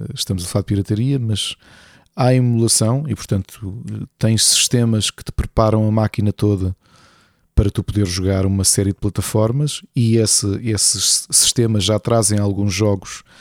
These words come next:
feitos por developers independentes para aquelas determinadas,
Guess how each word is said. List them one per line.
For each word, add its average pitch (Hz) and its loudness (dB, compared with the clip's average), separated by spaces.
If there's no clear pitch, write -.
feitos - 0
por - -6
developers 98 0
independentes 98 -2
para 110 0
aquelas 101 -2
determinadas, 98 -2